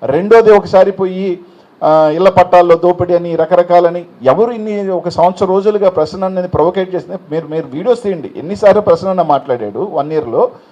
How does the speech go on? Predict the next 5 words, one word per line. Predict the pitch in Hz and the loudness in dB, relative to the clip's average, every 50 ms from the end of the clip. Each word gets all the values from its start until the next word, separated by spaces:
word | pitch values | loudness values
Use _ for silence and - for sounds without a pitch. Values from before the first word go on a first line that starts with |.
| _ _ _ _ _ _ _ - | _ _ _ _ _ _ _ 2
ఆమె | 127 160 220 233 220 | 4 4 4 4 2
ఎన్నిసార్లు | 226 240 262 262 254 262 262 247 247 226 | 0 -2 0 4 6 6 6 6 4 2
సంబంధం | 175 - 165 196 220 240 240 254 247 | 2 2 0 2 2 2 2 2 2
లేని | 247 240 233 | 2 2 0
విషయాలలో. | 226 214 - - 226 262 247 190 165 143 117 101 | -2 -6 -4 -2 -2 0 0 -2 -4 -4 -8 -10